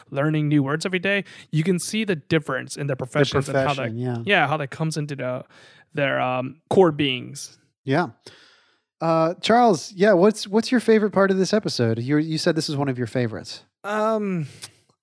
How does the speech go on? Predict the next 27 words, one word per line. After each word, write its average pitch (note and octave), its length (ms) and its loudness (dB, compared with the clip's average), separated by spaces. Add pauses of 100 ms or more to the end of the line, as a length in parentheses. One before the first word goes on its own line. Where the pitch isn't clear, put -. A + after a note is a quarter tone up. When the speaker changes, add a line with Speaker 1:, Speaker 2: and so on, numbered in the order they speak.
(180)
Speaker 1:
really, G4 240 6
all E4+ 280 4
of F#4 80 -2
it E4+ 140 -2
ties C#4 320 -2
together G3 800 2 (160)
really F#3 360 2
neatly. C#3 640 0
I, C3+ 100 -2
I - 140 0
like E3+ 240 2
that E3+ 100 -2
there's D#3 160 -2
a D#3 60 -2
nice D3+ 320 -2
little C#3+ 180 -4
bow C#3 300 0
being D#3+ 260 -2
wrapped. E3 340 0 (400)
I F3 60 -2
like A#3 220 2
that B3+ 160 2
each F#3 180 -6
of G#3 60 -6
the F#3 80 -2
plot D#3+ 260 -4
lines E3 340 -2